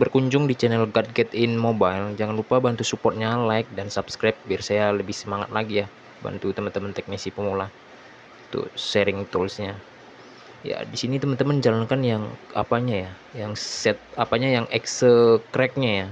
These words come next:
jangan yang exe biasa ya. Teman-teman jalankan yang ini, yang di tengah ini ya. Keterangan administrator ini bisa digunakan offline, bisa digunakan online ya.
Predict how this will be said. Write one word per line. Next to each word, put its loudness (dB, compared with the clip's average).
jangan 0
yang 0
exe 0
biasa 4
ya. -4
Teman-teman -4
jalankan 2
yang -2
ini, 0
yang -2
di -6
tengah 0
ini -6
ya. -14
Keterangan 0
administrator -4
ini 2
bisa 4
digunakan 2
offline, 2
bisa 2
digunakan 0
online 2
ya. -12